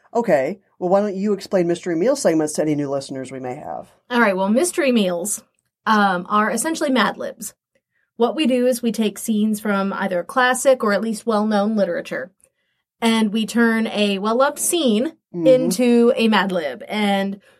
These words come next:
Speaker 2: with your help through social media, Twitter, Facebook, by the way, group on Facebook,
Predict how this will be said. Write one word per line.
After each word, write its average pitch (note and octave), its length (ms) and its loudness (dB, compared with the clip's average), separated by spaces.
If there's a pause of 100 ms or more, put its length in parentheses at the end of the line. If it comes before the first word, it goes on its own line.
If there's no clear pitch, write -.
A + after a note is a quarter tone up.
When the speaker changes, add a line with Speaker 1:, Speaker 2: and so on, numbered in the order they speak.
(180)
Speaker 2:
with A3 220 0
your C4+ 140 2
help B3+ 400 0 (200)
through G3 540 -2
social A#3 320 2
media, G#3 460 0
Twitter, F#3+ 520 -2
Facebook, F3 480 -6 (840)
by F#3 140 -2
the E3+ 60 -2
way, E3+ 260 -6
group F3+ 180 -10
on F3 160 -6
Facebook, E3+ 440 -8